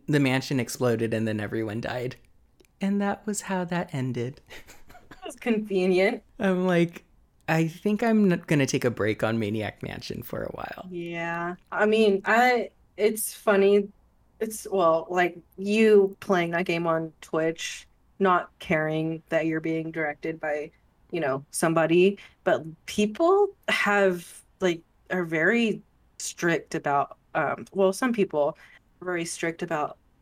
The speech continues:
Speaker 2: their viewers, I guess, quote unquote, backseating.
Speaker 1: Yeah, I, I see
Speaker 2: Backseat
Speaker 1: that a
Speaker 2: gaming.
Speaker 1: lot.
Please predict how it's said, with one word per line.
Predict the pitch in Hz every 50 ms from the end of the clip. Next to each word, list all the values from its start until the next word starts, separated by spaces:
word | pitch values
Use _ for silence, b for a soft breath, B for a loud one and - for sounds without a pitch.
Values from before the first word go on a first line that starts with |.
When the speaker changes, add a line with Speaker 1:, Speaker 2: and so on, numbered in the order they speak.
| _ _ _ -
Speaker 2:
their | 160 175 170 165 160
viewers, | 160 160 160 160 160 160 160 160 156 156 160 - - - _ _ _ _ _ _ -
I | 160 160
guess, | 156 151 - - - - _ -
quote | - - 175 165 156
unquote, | 156 160 - - 175 165 147 - - 175
backseating. | - 170 156 165 165 - - - - 175 170 160 165 175 175 214 214 214 214 b b b b b -
Speaker 1:
Yeah, | 147 135 123 117 113 113 117 120 - _ - -
I, | 156 147 151 -
I | 147 143 180
see | 180 180 - 139 135
Speaker 2:
Backseat |
Speaker 1:
that | 135 127 117 117
a | 117
Speaker 2:
gaming. | 170
Speaker 1:
lot. | 175 180 190 196 208 214 -